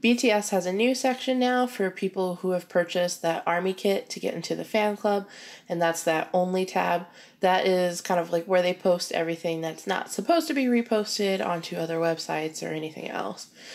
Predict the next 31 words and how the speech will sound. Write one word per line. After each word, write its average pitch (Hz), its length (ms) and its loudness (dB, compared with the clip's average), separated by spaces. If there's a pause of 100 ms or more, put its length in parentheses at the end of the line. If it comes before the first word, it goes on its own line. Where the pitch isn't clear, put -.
(200)
So 170 500 2 (100)
they 202 140 4
give 262 340 2
all 247 240 6
this 247 180 2
information 208 760 0
in 175 100 -2
the 180 80 -8
feed. 233 500 2
That's 226 240 2
basically 240 520 2
where 190 460 2
you 185 220 2
see 185 480 -4 (340)
what 269 140 6
other 320 200 6
fans 269 300 2
are 240 60 4
talking 196 340 -2
about, 180 240 0
what's 196 220 0
the 214 160 4
general, 185 1160 2 (380)
like, 165 220 0
what's 170 360 2
going 175 220 6
on, 240 540 2 (140)
<laughs> - 160 -18
what's 214 280 4
popping, - 400 0
guys, - 420 -6